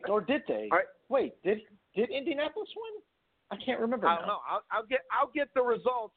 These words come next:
Speaker 2: What were your predictions?
Speaker 1: So I had your Jacksonville Jaguars winning the division 'cause, you know, I got love for, for the defense down there. Um, I had
Speaker 2: Uh-huh.
Speaker 1: Tennessee in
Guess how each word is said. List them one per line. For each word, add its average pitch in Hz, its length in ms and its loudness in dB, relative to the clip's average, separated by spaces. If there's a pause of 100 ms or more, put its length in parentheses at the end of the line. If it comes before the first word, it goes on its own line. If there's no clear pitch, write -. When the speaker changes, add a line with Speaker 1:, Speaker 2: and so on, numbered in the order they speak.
(100)
Speaker 2:
What 233 240 -4
were 226 180 4
your 202 280 0
predictions? 143 680 -4 (1600)
Speaker 1:
So 170 220 6
I 180 180 2
had 196 260 0
your 175 160 0
Jacksonville 160 560 -4
Jaguars 107 720 -6 (180)
winning 170 440 -2
the 123 80 -6
division 107 500 -10
'cause, 135 140 -10
you 156 80 -12
know, 147 120 -2
I 120 120 0
got 113 200 -8
love 107 280 -14
for, 98 220 -18 (220)
for 143 80 -10
the 110 180 -16
defense 147 400 -10 (100)
down 95 260 -6
there. 95 260 -6 (600)
Um, 113 580 6
I 139 160 6
had 160 100 6
Speaker 2:
Uh-huh. 123 160 4
Speaker 1:
Tennessee 196 360 0
in 175 100 -2